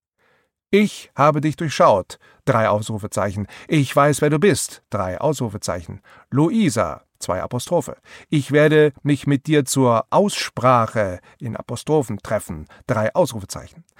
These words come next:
"Entlaste dein Gewissen." Drei Ausrufezeichen. "Und du kannst dein Leben wieder genießen." Drei Ausrufezeichen. "Du willst Aufmerksamkeit um jeden Preis und die wirst du jetzt auch bekommen." Drei Ausrufezeichen. "Wann und wo, sage ich dir noch." Drei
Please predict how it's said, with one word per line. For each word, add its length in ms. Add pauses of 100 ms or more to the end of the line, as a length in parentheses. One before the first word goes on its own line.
(120)
"Entlaste 640
dein 220
Gewissen." 680
Drei 240
Ausrufezeichen. 720 (160)
"Und 200
du 80
kannst 400
dein 180
Leben 480
wieder 300
genießen." 640
Drei 300
Ausrufezeichen. 1000
"Du 160
willst 320
Aufmerksamkeit 720
um 100
jeden 280
Preis 400 (240)
und 380
die 240
wirst 260
du 60
jetzt 380
auch 160
bekommen." 520 (140)
Drei 320
Ausrufezeichen. 720 (300)
"Wann 280
und 320
wo, 360
sage 340
ich 80
dir 160
noch." 240 (200)
Drei 280